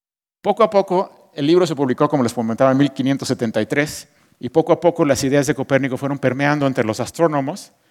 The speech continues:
un poco escondidas. El libro sí circulaba, entonces, aunque a la Iglesia no le gustaba, no estaba prohibido en la práctica del libro, entonces sí circulaba, la gente lo fue leyendo, los astrónomos poco a poco se fueron convenciendo, pero no todos.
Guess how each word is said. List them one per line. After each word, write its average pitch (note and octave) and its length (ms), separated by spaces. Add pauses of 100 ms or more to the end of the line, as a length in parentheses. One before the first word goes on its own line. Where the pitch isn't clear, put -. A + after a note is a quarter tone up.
(480)
un A2+ 80
poco A#2 180
escondidas. D3+ 720 (120)
El B2+ 140
libro C#3 180
sí C#3+ 140
circulaba, D3 680 (120)
entonces, - 240
aunque A2 160
a - 20
la G#2+ 80
Iglesia C3 240
no B2+ 80
le B2 80
gustaba, C3 400
no A2+ 80
estaba A#2 320
prohibido A#2 400
en A2+ 40
la A2 80
práctica G#2+ 280
del G#2+ 80
libro, B2+ 180
entonces B2+ 220
sí B2+ 80
circulaba, D3 560
la A#2+ 80
gente C3 260
lo B2 80
fue B2+ 160
leyendo, D3+ 400
los B2+ 140
astrónomos B2 400
poco B2+ 160
a - 80
poco B2 200
se A2 100
fueron A#2+ 220
convenciendo, C#3 680 (420)
pero E3+ 160
no F#3+ 100
todos. - 460